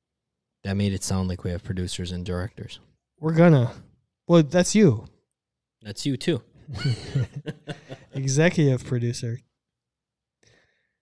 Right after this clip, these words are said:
Speaker 2: What are you drinking? Shadowed?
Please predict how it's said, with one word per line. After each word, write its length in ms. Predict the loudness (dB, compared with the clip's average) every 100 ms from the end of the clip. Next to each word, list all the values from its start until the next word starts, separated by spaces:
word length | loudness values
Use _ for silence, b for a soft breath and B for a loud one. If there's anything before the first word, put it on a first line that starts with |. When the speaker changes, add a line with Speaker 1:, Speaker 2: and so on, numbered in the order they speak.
| _ _ _
Speaker 2:
What 120 | 0
are 20 |
you 80 | 0
drinking? 460 | 2 4 2 0 -6 -8 -20 _ _ _ _ _ _
Shadowed? 600 | -10 -6 -4 0 2 0